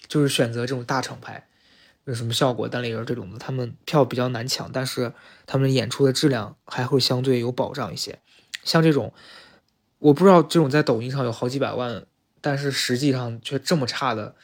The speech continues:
这种情况是多数还是少数啊？但反正我相当于踩了这个雷了。以后这种不知名的演出的票可能不会买，因为试错成本其实挺高的，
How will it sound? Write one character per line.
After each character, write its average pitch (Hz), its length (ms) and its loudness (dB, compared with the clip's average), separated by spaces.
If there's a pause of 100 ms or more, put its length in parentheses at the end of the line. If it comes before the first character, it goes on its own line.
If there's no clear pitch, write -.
(400)
这 143 120 -2
种 123 100 0
情 113 180 -4
况 127 180 -4
是 123 120 -4
多 151 240 0
数 165 160 -2
还 110 100 -6
是 117 120 -8
少 - 180 -10
数 - 140 -14
啊？ 92 100 -8
但 127 100 -8
反 127 140 -6
正 131 220 -2
我 110 120 -4
相 139 300 -6
当 143 160 -2
于 131 60 -6
踩 123 280 -10
了 92 80 -12
这 110 80 -12
个 123 100 -8
雷 110 220 -8
了。 107 140 -12 (1600)
以 139 120 -2
后 160 180 4
这 151 120 2
种 117 280 -2
不 147 160 -2
知 139 140 0
名 123 220 -4
的 127 100 -2
演 127 140 -4
出 - 120 -8
的 127 60 -4
票 135 180 -6
可 117 80 -8
能 123 80 -6
不 147 120 -6
会 202 80 -2
买， 156 240 -6
因 143 100 0
为 160 60 4
试 170 180 2
错 165 140 -2
成 127 180 -4
本 123 80 -6
其 117 140 -10
实 131 100 0
挺 113 160 -8
高 110 240 -6
的， - 80 -12